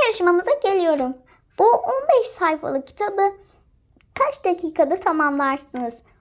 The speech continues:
Burada kim çıkmak ister? Kitap okumakta çok iyiyimdir. Ben.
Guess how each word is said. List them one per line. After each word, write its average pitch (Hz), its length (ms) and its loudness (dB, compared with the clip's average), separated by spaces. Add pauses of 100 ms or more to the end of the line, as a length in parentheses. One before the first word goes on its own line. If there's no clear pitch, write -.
(160)
Burada 254 260 0
kim 466 200 0
çıkmak 359 360 0
ister? - 600 -2 (1300)
Kitap 453 320 -2
okumakta 370 500 2
çok 554 260 -2
iyiyimdir. 240 460 -6 (140)
Ben. 381 260 4